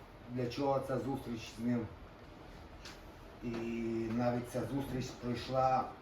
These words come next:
у Євангелії, це, так що це не даремно, це, це все було. І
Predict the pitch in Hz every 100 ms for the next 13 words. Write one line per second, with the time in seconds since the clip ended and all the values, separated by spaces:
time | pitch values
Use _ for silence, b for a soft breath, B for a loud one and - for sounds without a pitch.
0 | - - 120 117 123 135 143 139 117 110
1 | 104 101 - 113 117 - - 120 117 117
2 | 107 123 135 135 120 120 110 101 - -
3 | 110 107 113 104 127 131 127 123 - -
4 | - - - - - - - - 113 113
5 | 110 110